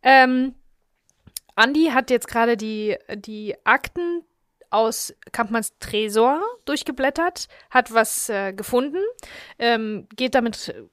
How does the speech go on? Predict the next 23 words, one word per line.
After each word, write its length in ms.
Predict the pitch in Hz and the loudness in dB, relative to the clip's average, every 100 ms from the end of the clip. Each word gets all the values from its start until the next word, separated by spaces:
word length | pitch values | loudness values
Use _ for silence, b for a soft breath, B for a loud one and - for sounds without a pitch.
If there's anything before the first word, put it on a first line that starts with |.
| _ - _ - | _ -20 _ -10
offensichtlich 580 | 240 240 240 247 247 220 | -6 -2 -2 -2 -4 -6
ins 220 | 226 - | -8 -4
Krankenhaus 600 | - 262 247 247 247 - | -2 -2 -2 -2 -2 -4
zu 120 | 254 | 2
der 100 | 226 | 4
Ärztin. 380 | 185 202 - 381 466 B B 240 | 4 0 -2 -4 -6 B B -6
Und 80 | |
die 100 | 247 | -2
Ärztin, 640 | - 269 330 - 330 320 302 | 4 2 2 -2 0 0 0
äh, 140 | 240 | 2
reagiert 680 | 240 262 233 220 330 - - _ _ _ | 4 4 4 2 0 0 -8 _ _ _
und 120 | 233 220 | -6 0
stellt 220 | 247 233 | 2 4
eine 240 | 233 220 | 2 2
Diagnose, 640 | 202 220 214 214 214 277 403 508 _ | 0 2 2 2 0 2 0 0 _
sag 160 | 269 285 | -2 -2
ich 80 | |
jetzt 140 | 320 330 | -4 -6
mal 100 | 349 | -2
so, 80 | 453 - B B B B | -4 -6 B B B B
was 520 | - 208 240 - - - | -8 0 0 0 -4 -4
Andi 240 | 233 220 | -2 -2
hat. 360 | 190 294 - | 0 0 -2